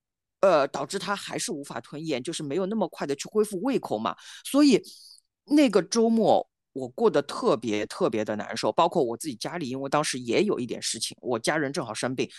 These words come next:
所以那个，就是上周的周末我过得特别难受。到了周二那一天，正好因为我家里人因为住院嘛，然后出院，我就去接我家里人出院，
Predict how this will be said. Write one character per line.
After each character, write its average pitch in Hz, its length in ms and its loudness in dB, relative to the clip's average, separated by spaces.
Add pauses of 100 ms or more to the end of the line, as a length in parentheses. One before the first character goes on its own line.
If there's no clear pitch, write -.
所 208 120 4
以 226 60 2
那 233 200 0
个， 180 140 0 (160)
就 202 100 0
是 170 140 -4
上 180 240 0
周 185 100 -2
的 180 80 0
周 180 160 2
末 165 160 -2
我 113 100 -2
过 175 160 0
得 135 80 2
特 - 140 -4
别 117 140 0
难 104 180 -8
受。 - 160 -4 (800)
到 208 160 6
了 147 240 2 (300)
周 262 160 0
二 226 180 2
那 139 160 -6
一 107 60 -8
天， 104 320 -10 (200)
正 220 160 -2
好 101 280 -2
因 156 180 -4
为 139 340 -4 (160)
我 127 160 -2 (140)
家 196 180 0
里 175 100 -2
人 123 180 -4
因 147 100 -6
为 151 120 -8
住 175 220 -8
院 196 140 0
嘛， 104 120 -6
然 107 120 -6
后 143 60 -4
出 214 240 -8
院， 190 160 0
我 110 80 -4
就 139 100 -4
去 139 280 -6
接 196 200 2
我 123 160 2
家 107 140 -2
里 135 140 -4
人 101 180 -6
出 202 180 -4
院， 233 160 4